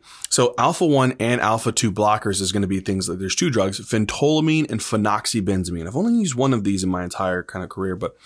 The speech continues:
one of the things about these drugs is that <clears throat> I have to kind of mention it. There's a pharmacodynamic kind of, like, d-, differentiation between these two. So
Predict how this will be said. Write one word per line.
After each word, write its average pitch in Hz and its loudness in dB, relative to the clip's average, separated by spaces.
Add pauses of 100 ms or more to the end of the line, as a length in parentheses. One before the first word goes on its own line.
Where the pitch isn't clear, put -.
(360)
one 131 4
of 185 2
the 185 -2
things 139 2
about 107 2
these 107 0
drugs 95 0
is 90 -2
that 95 -2
<clears throat> - -10 (420)
I - -4
have - -2
to 147 -4
kind 123 0
of 98 0
mention 98 -2
it. - -10 (1120)
There's 127 2
a 131 4
pharmacodynamic 120 0
kind 107 0
of, 98 -2
like, 92 -4
d-, 110 -8
differentiation 104 0
between 87 -6
these 67 -8
two. - -10 (440)
So 143 2